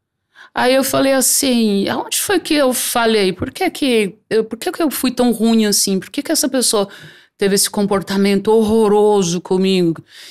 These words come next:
E aí eu comecei a sofrer profundamente, sem, sem ninguém me responder. E aí eu procurei uma terapia, <laughs> na verdade uma psiquiatra,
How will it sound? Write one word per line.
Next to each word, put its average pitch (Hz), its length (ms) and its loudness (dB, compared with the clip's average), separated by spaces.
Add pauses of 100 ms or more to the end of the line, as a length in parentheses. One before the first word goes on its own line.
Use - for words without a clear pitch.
(100)
E 214 140 0
aí 233 100 2
eu 247 140 2
comecei 294 420 2
a - 40 2
sofrer 208 420 -2
profundamente, 226 1120 0
sem, 196 480 -2
sem 220 200 0
ninguém 233 340 2
me 262 80 2
responder. 247 800 0 (400)
E 190 120 0
aí 190 280 0
eu 202 100 2
procurei 233 680 -2
uma 190 640 -2
terapia, 202 840 -2 (260)
<laughs> - 240 -20
na 190 220 0
verdade 196 420 -2
uma 202 140 0
psiquiatra, 202 920 -2